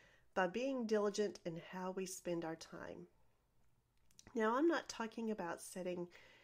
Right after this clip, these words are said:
ten new goals and working night and day to accomplish them. No, it's more about assessing where we are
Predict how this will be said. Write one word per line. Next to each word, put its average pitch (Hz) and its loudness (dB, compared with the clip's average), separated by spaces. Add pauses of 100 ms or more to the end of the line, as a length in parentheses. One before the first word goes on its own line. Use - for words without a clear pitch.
(220)
ten 269 2
new 285 0
goals 196 2
and 165 -2
working 180 0
night 202 2
and 240 2
day 190 0
to 185 -4
accomplish 175 -8
them. - -6 (840)
No, 269 4
it's - -2
more 415 2
about 208 2 (140)
assessing 240 -2
where 214 4
we 214 2
are 180 -2